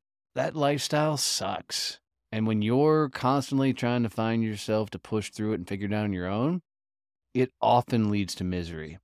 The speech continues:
We created Success Champions so you don't make yourself an island, so you don't build your business alone. There are a ton of people that are going through it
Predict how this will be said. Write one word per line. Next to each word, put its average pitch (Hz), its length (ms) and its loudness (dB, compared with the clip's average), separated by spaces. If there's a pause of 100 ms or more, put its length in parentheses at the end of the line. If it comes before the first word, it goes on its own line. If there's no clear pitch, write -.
(100)
We 139 180 0
created 123 500 0
Success - 400 -4
Champions 143 800 -4 (420)
so - 200 -6
you 120 120 0
don't 123 460 0
make 101 240 0
yourself 90 360 -4
an 90 100 -4
island, 73 400 -10
so - 140 -6
you 123 140 0
don't 120 600 -2
build 131 340 0
your 113 120 0
business 120 600 2
alone. 104 720 0 (420)
There 170 280 4
are 180 60 4
a 135 80 2
ton 151 320 0
of 143 140 0
people 110 500 0
that 95 180 -2
are 92 100 -2
going 127 420 2
through 123 400 0
it 117 260 2